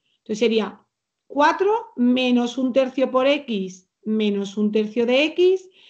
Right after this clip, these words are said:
menos por menos es más, menos por más menos un tercio. Vale.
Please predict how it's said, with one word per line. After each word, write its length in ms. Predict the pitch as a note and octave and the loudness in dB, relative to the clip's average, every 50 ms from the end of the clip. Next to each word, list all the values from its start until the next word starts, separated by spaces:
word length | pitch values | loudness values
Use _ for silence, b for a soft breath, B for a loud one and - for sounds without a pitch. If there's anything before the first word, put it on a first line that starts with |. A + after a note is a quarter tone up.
| b b b b b | b b b b b
menos 400 | A#3+ B3 C4 C4+ C#4 C#4 C#4+ C#4 | 0 2 4 4 4 2 0 0
por 220 | - C#4 C#4 C#4 | 0 0 0 0
menos 420 | C#4+ D4 D4+ D4+ C4 A#3+ A3+ G#3+ - | 0 0 0 0 0 -2 -4 -4 -4
es 240 | - A#3+ B3 A#3+ B3 | -2 -4 -4 -2 -2
más, 440 | C4 C#4 D4 E4 F4+ G4 G#4 - - - _ - | -2 0 2 2 2 0 -2 -6 -12 -14 _ -4
menos 420 | B3 A#3+ B3 B3 A#3+ A#3 A3+ A#3 | -2 -2 0 0 -2 -2 -4 -6
por 200 | - A#3+ A#3+ A#3 | -6 -6 -4 -2
más 300 | A#3+ B3 B3+ B3+ B3+ - - _ - | 0 0 0 -2 -4 -6 -12 _ -6
menos 580 | - A#3+ B3+ C#4+ E4 F4+ F#4+ G4+ G#4 F#4+ - _ _ _ - | -4 -2 0 0 2 2 0 0 -2 -6 -8 _ _ _ -4
un 220 | C4 B3+ A#3 F#3+ | -2 0 0 -2
tercio. 460 | - - - G3+ - - - - - - _ _ _ _ _ _ _ _ _ _ _ _ _ _ - _ _ b b b b b b b | -4 -6 -12 -12 -14 -14 -14 -14 -14 -16 _ _ _ _ _ _ _ _ _ _ _ _ _ _ -20 _ _ b b b b b b b
Vale. 300 | b A#3 B3 G#3+ F#3 - | b 0 2 2 0 -2